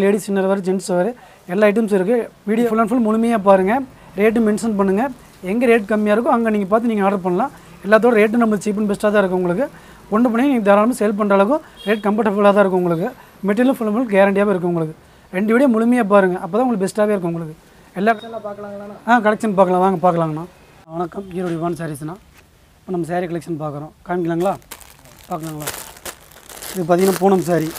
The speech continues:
Speaker 1: இது rate பார்த்தீங்கன்னா உங்களுக்கு நூறுரூபாண்ணா. அஞ்சரை meter வரும் உங்களுக்கு.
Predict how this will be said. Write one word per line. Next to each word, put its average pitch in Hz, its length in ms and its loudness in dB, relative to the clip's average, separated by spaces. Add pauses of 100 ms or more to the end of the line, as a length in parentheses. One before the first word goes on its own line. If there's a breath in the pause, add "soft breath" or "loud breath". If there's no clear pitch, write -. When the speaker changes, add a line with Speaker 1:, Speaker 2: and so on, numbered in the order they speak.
(800)
Speaker 1:
இது 185 140 -6
rate 185 200 -4
பார்த்தீங்கன்னா 175 360 2
உங்களுக்கு 175 240 2
நூறுரூபாண்ணா. 165 440 2 (1000)
அஞ்சரை 196 320 0
meter 196 220 0
வரும் 180 160 2
உங்களுக்கு. 160 260 -2